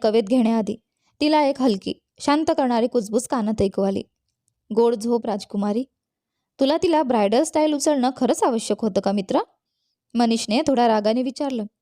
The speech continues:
सिद्धार्थला त्याचा मुद्दा समजत होता. "कोणी पाहिलं तर गैरसमज होऊ शकतो. ती अजून नवीन आहे. लोकांनी पाहिलं तर तिला किती टीका सहन करावी लागेल कल्पना कर," राजेशनेही जोडून सांगितलं. ते सगळे आता त्यांच्या डॉर्ममध्ये परतले होते.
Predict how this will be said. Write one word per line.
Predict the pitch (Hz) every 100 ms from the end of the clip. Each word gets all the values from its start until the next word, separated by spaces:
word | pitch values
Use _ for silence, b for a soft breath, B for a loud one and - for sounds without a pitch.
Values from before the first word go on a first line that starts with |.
| _ _ _ b b
सिद्धार्थला | - 240 226 214 240 214
त्याचा | 254 233 247
मुद्दा | 233 190 262
समजत | 262 240 240 247
होता. | 233 196 - _ _ _ _ _ -
"कोणी | 254 254
पाहिलं | 269 254 240 302
तर | 285
गैरसमज | 233 240 269 254 247
होऊ | 247
शकतो. | 254 240 - 190 _ _ _ _ _ _
ती | 254
अजून | 254 240 285
नवीन | 262 226 269
आहे. | 226 196 - _ _ _ _ -
लोकांनी | 233 240 262 269
पाहिलं | 285 269 240 277
तर | 277 277
तिला | 269
किती | 277 262
टीका | 277 247 262
सहन | 277 269
करावी | 269 269 262 262
लागेल | 254 247 285
कल्पना | 247 226 247 262
कर," | 214 208 _ _ _ _ _ _ -
राजेशनेही | 226 214 226 233 247
जोडून | 233 240 226 262
सांगितलं. | 262 214 208 - - _ _ _ _ -
ते | 302
सगळे | 349 311 320
आता | 269 294
त्यांच्या | 294 277 294
डॉर्ममध्ये | 277 233 226 262 269 214
परतले | 254 240 214 208
होते. | 220 196